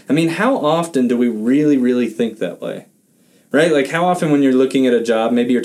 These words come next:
taking a new job and doing a negotiation, you're just like, "I want as much money as I can possibly get out of this thing." Or you're looking at, you know, like, different ways that you can sort of, like, work the system in your benefit.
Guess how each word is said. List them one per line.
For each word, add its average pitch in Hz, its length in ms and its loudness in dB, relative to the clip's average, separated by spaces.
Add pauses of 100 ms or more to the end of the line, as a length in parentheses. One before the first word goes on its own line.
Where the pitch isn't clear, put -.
taking 110 160 -2
a 110 60 -2
new 117 200 -2
job 113 300 -2
and 107 80 -6
doing 113 240 -2
a 110 40 -2
negotiation, 110 720 -2
you're 110 200 -2
just 101 140 -6
like, 101 260 -4
"I 110 200 -2
want 117 360 0
as 104 160 -6
much 123 520 -2 (200)
money 113 400 0
as 104 160 -6
I 107 220 -4
can 107 180 -6
possibly 101 500 -8
get 110 220 -2
out 98 200 -4
of - 80 -12
this - 200 -12
thing." - 260 -16 (540)
Or 117 80 -2
you're 117 140 0
looking 127 380 0
at, 110 360 -4
you 113 120 -2
know, 107 260 -2
like, 104 220 -2
different 117 360 -4
ways 110 380 0
that 104 120 -6
you 104 120 -10
can 104 160 -8
sort 113 220 -2
of, 101 120 -4
like, 104 200 -4
work 127 380 -2
the 120 100 0
system 120 480 -2
in 120 240 -2
your 113 160 -2
benefit. 110 640 -4